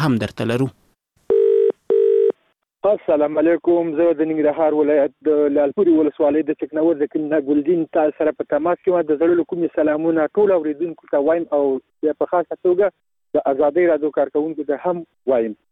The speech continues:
Speaker 2: بعد د سلامه زموږ دا درخواست دی چې په افغانستان کې ډېره زیاته قیمتي روانه ده، که خوراکي توکي او که غیر خوراکي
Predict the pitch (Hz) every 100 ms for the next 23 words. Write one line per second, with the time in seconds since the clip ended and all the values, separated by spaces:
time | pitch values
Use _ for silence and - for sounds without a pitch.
0 | _ _ _ 151 202 170 175 190 202 190
1 | 175 196 190 185 170 165 196 185 - 170
2 | - 170 160 - 151 151 139 165 160 156
3 | - 214 185 190 175 - _ _ _ _
4 | - 208 196 190 151 196 - 175 - 170
5 | 160 - 185 156 165 160 151 147 156 -
6 | 165 160 151 202 - 185 180 180 156 143
7 | 151 160 165 151 - 147 135